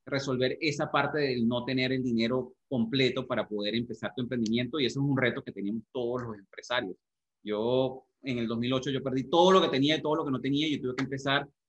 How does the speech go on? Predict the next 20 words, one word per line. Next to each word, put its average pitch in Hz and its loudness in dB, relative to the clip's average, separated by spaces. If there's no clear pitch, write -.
con 127 0
un 131 -2
préstamo 156 2
muy 143 2
mínimo 151 0
para 127 0
empezar 113 -2
a, 117 2
a 95 -6
producir 117 -2
dinero, 139 2
y 151 2
después 120 -2
yo 131 -2
de 139 0
ahí 139 2
saqué 147 -6
una 127 -6
compañía 120 -2
de 101 -4